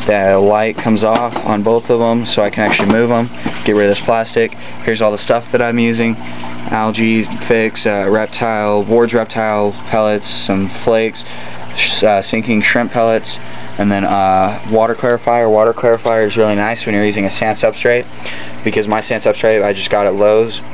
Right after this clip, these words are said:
Um, it was, like, three dollars, and what you do is you just put it, you wash it out several times, you put it in there. Every time, no matter how many times you wash it, even if you put it in here, it's, the water's still gonna be slightly cloudy.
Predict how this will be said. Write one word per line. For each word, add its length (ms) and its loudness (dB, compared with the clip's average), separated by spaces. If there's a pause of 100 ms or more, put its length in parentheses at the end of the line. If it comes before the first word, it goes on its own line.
(560)
Um, 180 0
it 40 -2
was, 100 -2
like, 160 -2
three 200 -2
dollars, 380 2
and 160 -2
what 160 -2
you 60 -2
do 80 2
is 140 -2
you 80 -6
just 100 -10
put 120 0
it, 160 0 (120)
you 260 0 (300)
wash 260 4
it 80 0
out 140 0
several 240 0
times, 380 -2
you 60 -4
put 160 2
it 60 0
in 120 0
there. 160 0 (560)
Every 180 2
time, 240 -2
no 100 0
matter 160 0
how 100 -2
many 100 -2
times 240 -4
you 80 2
wash 260 2
it, 60 -4
even 140 0
if 80 -6
you 40 -6
put 120 4
it 20 2
in 80 0
here, 140 0
it's, 200 -4
the 160 -6
water's 280 2
still 120 0
gonna 100 0
be 40 0
slightly 340 0
cloudy. 380 0